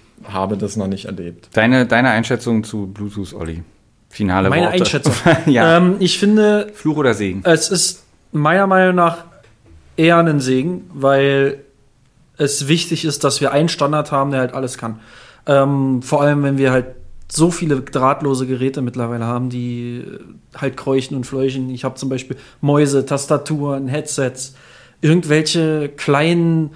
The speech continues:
Speaker 3: Presenter oder so, weiß nicht, Smart-, selbst Smart Home Geräte, das ist ja ein Riesenmarkt mittlerweile. Ähm, wenn's da nicht einen Standard gäbe, den alle Geräte unterstützen, und es ist ja mittlerweile so, dass zumindest es funktioniert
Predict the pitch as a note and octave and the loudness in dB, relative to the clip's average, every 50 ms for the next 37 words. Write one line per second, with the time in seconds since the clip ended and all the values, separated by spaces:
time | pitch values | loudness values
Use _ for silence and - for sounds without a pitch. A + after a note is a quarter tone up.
0 | - - - - - D#3+ D#3 D3 B2+ C#3 C3+ D3+ G3 G3 G3 F3+ E3 D#3 D3+ D3+ | -14 -16 -12 -6 -4 -2 0 2 4 4 4 6 4 4 4 6 6 6 6 6
1 | C#3+ C#3 C3+ C#3+ C#3 C#3+ C#3 C3+ C3+ C3 C3+ C#3 C#3 C#3 C3 C3+ - - - _ | 4 4 2 0 0 2 2 0 0 0 -2 -4 -4 -4 -6 -8 -12 -20 -20 _
2 | - _ - D#3 D#3+ D#3 C3+ - - D3+ D3 E3+ G#3+ G3+ D#3+ D3+ D#3 D#3 - - | -20 _ -6 -4 -2 0 0 0 2 2 2 2 2 2 2 2 2 2 0 -2
3 | C#3 B2 D#3+ - - D3 C3+ A#2+ A#2+ A#2+ A#2 A#2 A#2 - C3 A#2 A#2 A2+ - C3+ | -2 0 -2 -2 -2 -2 -2 -2 -2 -2 -2 -2 -2 -2 -2 -4 -2 -2 -2 -2
4 | B2 B2 B2 C3 C#3+ C3 B2+ A#2+ B2 C#3 C3+ B2+ B2+ - C3+ B2+ - - A#2+ A2+ | -2 -2 -2 -4 -4 -4 -2 -2 -2 -2 -2 -4 -6 -10 -12 -14 -10 -8 -6 -4
5 | A2 A2 B2+ D#3+ - - - - - - - _ _ - - C3 C3 B2+ B2+ - | -4 -4 -4 -6 -8 -12 -20 -20 -20 -20 -20 _ _ -4 0 0 0 0 -2 -4
6 | - - _ _ _ _ _ - C3 D3 D3+ D3+ D3 - - - E3 E3+ A3+ B3 | -8 -18 _ _ _ _ _ -2 0 2 2 2 2 0 0 2 2 4 4 4
7 | B3 G#3+ - - - E3 F3+ G#3+ A#3 A3+ A3 A3 - - G3+ G3+ G#3 G#3 G3+ G3+ | 4 2 0 0 -2 0 2 4 4 4 2 2 2 2 2 4 4 4 2 2
8 | - G3+ G3+ G#3+ G#3 G3 D#3+ D#3+ D3+ C#3+ C#3 D#3 F#3 G3+ G3+ F#3 F#3 F3 F3+ F3+ | 2 2 4 6 6 4 4 4 0 2 2 2 2 2 2 2 2 0 0 0
9 | F3+ F#3 E3+ D#3+ D3 - - G3 G3+ G3+ - D#3 C3 C3 C#3+ E3 F3 - E3 C#3+ | -2 -2 -4 -4 -2 0 0 0 0 0 0 -2 -2 -2 -4 -4 -2 -2 0 0
10 | C3+ C3 C#3 C3+ B2+ B2+ C3 C3 C3+ D3+ D#3 D3 - - - - D3+ C#3 D3+ F3+ | 0 0 0 0 2 2 0 0 0 0 -2 -2 -2 -2 -2 -2 0 4 4 4
11 | G3 G3+ G#3 G3 - - F3 D#3+ - - - F3+ D#3 - - - D3 C#3 C3+ C#3+ | 6 6 4 4 2 0 -4 -6 -2 2 2 2 2 4 2 2 2 2 4 4
12 | E3+ F#3+ D#3+ B2+ G#2+ - | 6 6 4 4 2 -4